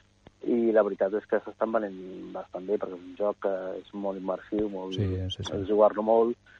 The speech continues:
Speaker 1: tot i que l'acabes, no? Però, bueno, és un joc que està, que està molt bé.
Speaker 2: Mhm.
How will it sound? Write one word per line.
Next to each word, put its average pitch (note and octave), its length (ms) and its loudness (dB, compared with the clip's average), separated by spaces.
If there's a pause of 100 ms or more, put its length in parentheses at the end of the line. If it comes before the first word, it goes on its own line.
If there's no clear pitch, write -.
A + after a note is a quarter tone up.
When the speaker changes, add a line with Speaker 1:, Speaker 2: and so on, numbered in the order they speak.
(120)
Speaker 1:
tot G2+ 140 -6
i G2 40 -4
que - 100 0
l'acabes, G#2+ 420 6
no? B2 120 0
Però, G#2 160 2
bueno, G2+ 160 0
és F#2 120 -14
un F#2+ 120 -12
joc G2 140 -6
que G2 80 -4
està, F#2+ 400 -8
que F#2+ 80 -10
està G2 220 -10
molt F2+ 200 -8
bé. F#2+ 100 -12 (240)
Speaker 2:
Mhm. A#2 340 0